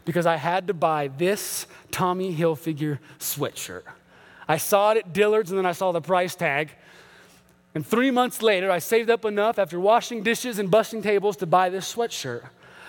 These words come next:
Well, a few months into our dating relationship, Becca comes over, and she asks to borrow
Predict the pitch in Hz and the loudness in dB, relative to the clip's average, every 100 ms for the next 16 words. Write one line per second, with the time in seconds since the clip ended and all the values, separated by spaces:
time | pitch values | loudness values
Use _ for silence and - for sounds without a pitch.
0 | - 214 202 240 262 262 254 247 220 196 | 2 2 2 0 0 0 0 2 4 4
1 | 185 220 208 190 208 247 - 175 180 156 | 4 2 0 -2 0 0 -4 -4 -2 0
2 | 254 254 - 185 151 151 151 175 180 - | 0 -2 -4 -6 -2 -2 0 -2 -4 -6
3 | 220 233 160 175 - - - 180 156 147 | -6 -2 -2 -4 -10 -16 -12 -4 0 0
4 | 151 165 185 220 | 2 0 0 -4